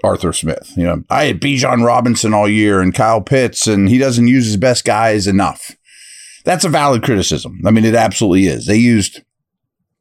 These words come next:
three picks in the top ten on Bijan Robinson,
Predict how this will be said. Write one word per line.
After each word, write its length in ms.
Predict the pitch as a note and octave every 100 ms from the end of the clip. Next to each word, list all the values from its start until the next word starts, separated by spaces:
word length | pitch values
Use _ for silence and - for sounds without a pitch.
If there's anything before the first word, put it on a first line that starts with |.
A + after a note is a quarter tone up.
| - -
three 320 | - C#3+ G3
picks 320 | F3 D#3+ B2+
in 100 | C3+
the 60 | A2+
top 300 | F#2 B2 A2+
ten 260 | - A2+ G2+
on 200 | F#2 E2
Bijan 400 | C3+ C#3 B2+ G#2
Robinson, 640 | G2 F#2 F#2 - F#2 F2+